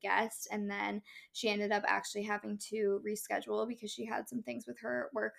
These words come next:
come up. So we are now recording tomorrow, and I'm just feeling a little bit all over the place, but I wanted to sit down and record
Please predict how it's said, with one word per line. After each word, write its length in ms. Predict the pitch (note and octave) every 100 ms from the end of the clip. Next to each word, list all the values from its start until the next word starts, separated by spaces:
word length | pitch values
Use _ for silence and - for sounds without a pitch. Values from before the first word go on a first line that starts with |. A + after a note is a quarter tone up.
| -
come 160 | C4
up. 200 | C4+ C#4+
So 180 | - A3
we 340 | G3+ G#3+ G#3 F#3+
are 120 | G3
now 320 | G3 G3 G3
recording 520 | G3 G3 G#3 F#3+ F#3+ F#3+
tomorrow, 840 | G#3 G3+ A#3+ B3 F#3 D#2 F#2 A#3+ - - - - -
and 720 | A3 G#3 G#3+ G#3 G#3+ G#3+ G#3+
I'm 180 | A3+ B3
just 220 | D#4 -
feeling 240 | F4 F4
a 80 | D#4
little 220 | B3 A3+
bit 140 | A3+ -
all 200 | A3+ A3
over 180 | A3
the 80 | A3+
place, 340 | B3 C4+ D4 -
but 100 | G#3+
I 640 | G#3 G#3 G3+ G3+ G3+ G#3 -
wanted 400 | G#3+ G3+ G3+ G#3
to 100 | A#3
sit 220 | A3+ G#3+
down 400 | G3+ G3+ G#3 A3
and 360 | - G#3 G#3 G3+
record 580 | G#3 - G3+ G3+ G#3+